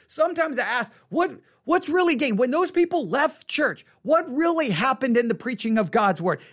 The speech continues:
Did, did God's word really have free course?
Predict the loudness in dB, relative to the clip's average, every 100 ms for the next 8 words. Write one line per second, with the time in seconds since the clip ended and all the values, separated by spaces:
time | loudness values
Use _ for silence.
0 | 0 2 2 -2 _ -2 -2 0 0 0
1 | -2 -2 -4 0 0 2 2 2 0 -6
2 | -12 -4 0 0 0 2 2 0 -6 -18